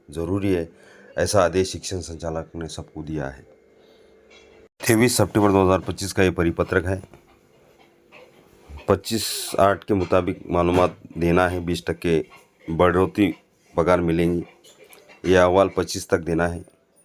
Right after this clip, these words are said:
शिक्षण खात्याचा इशारा, चाचण्या घ्या पण विद्यार्थ्यांना ताण नको. विद्यार्थी गैरहजर असल्यास परिपत्रकसुद्धा समोर पाहणार आहोत.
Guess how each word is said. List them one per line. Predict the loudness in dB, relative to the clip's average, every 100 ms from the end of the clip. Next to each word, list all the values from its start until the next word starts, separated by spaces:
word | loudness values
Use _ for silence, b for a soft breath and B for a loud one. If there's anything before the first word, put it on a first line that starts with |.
| _ _ _ _ -20 -20 -20 -20 -20 -20 -20 -20 -20 -20 -20 -20 -20 -20 -20 -20 _ -20 -20 -14 0
शिक्षण | 2 4 4 4
खात्याचा | 2 0 2 2
इशारा, | 2 2 2
चाचण्या | 2 0 2 2
घ्या | 2
पण | 0 -4
विद्यार्थ्यांना | -4 0 2 2 2 2
ताण | 2
नको. | 2 0 -2
विद्यार्थी | -4 -2 -4 -2 -4 -4
गैरहजर | 0 0 2 0
असल्यास | -2 -4 -6
परिपत्रकसुद्धा | -6 -8 -4 0 0 -2 -4 -2 -2
समोर | 0 -2 -2
पाहणार | 0 2 0
आहोत. | -2